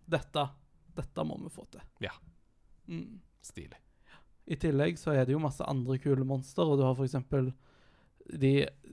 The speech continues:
Speaker 1: de er alltid på en måte, du har serier av monster, så du har Slime, og så kommer She-Slime,
Speaker 2: Mm.
Speaker 1: som er en oransje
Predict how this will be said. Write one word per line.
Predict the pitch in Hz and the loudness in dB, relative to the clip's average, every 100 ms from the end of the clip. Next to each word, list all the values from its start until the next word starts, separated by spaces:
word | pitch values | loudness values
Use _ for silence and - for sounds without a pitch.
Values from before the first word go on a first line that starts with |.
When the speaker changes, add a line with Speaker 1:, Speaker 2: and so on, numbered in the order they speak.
| - | -2
Speaker 1:
de | 156 139 | 4 6
er | 139 | 6
alltid | 135 135 156 | 4 2 0
på | 147 | 2
en | 139 | 2
måte, | - | -2
du | - | 2
har | 139 | 2
serier | 143 - 143 123 120 131 | 2 0 2 2 2 2
av | 131 135 | 4 2
monster, | 123 - 170 | 2 0 -2
så | 151 | 2
du | 135 | 2
har | 123 | 2
Slime, | - 139 131 180 196 190 | 0 0 4 4 2 -2
og | 151 | -4
så | 143 | -4
kommer | 143 139 | -2 -4
She-Slime, | - - 160 196 - 185 190 214 214 - | -4 -6 -6 -6 -4 2 2 0 -6 -10
Speaker 2:
Mm. | 120 101 95 135 | -8 -6 -6 -2
Speaker 1:
som | 165 143 | 0 0
er | - 151 135 127 127 123 127 - | -2 0 4 4 4 2 0 -2
en | 127 131 - | -2 -2 -2
oransje | 139 127 190 - - | -2 0 -2 -4 -12